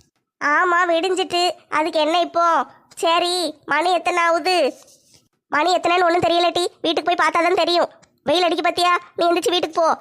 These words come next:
வீட்டுல போய் உங்க மாமியாருக்கு எதுவும் சோறு கறி ஆக்கி கொடுத்துட்டு பிறகு வந்து லட்சுமி கூட இரு. சரிக்கா, வீட்டுக்கு போயிட்டு எதுவும் சாப்பாடு எதுவும் செஞ்சு வச்சுட்டு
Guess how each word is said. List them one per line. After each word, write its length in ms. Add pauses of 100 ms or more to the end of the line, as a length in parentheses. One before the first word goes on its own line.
(120)
வீட்டுல 220
போய் 120
உங்க 120
மாமியாருக்கு 380
எதுவும் 160
சோறு 180
கறி 180
ஆக்கி 180
கொடுத்துட்டு 340 (220)
பிறகு 240
வந்து 160
லட்சுமி 240
கூட 160
இரு. 180 (800)
சரிக்கா, 540 (340)
வீட்டுக்கு 400
போயிட்டு 360 (300)
எதுவும் 360
சாப்பாடு 380
எதுவும் 220
செஞ்சு 280
வச்சுட்டு 420